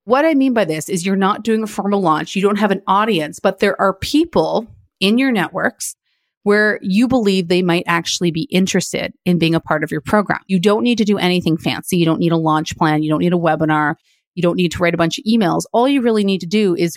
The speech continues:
reach out personally to these people who you believe might be interested, give them a detail, ask if they're interested, and then if they are, you can enroll them into the program.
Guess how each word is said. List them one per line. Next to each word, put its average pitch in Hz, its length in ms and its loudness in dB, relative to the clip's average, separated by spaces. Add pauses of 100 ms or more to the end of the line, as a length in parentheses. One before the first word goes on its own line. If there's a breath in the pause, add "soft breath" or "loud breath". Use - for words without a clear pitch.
reach 190 260 0
out 175 220 0
personally 190 680 -2 (480)
to 226 160 2
these 190 180 0
people 165 420 0
who 190 100 -2
you 180 160 -2
believe 185 340 0
might 170 180 0
be - 160 -4
interested, 180 520 -2 (460)
give 220 180 2
them 240 120 4
a 240 80 2
detail, 165 560 0 (280)
ask 196 280 -2
if 202 80 -2
they're 185 140 2
interested, 165 680 0
and 170 140 2
then 165 120 2
if 156 100 -4
they 170 120 0
are, 185 200 0
you 160 160 -4
can 170 140 -2
enroll 160 380 0
them 156 180 0
into 170 240 -4
the - 60 -12
program. - 420 -6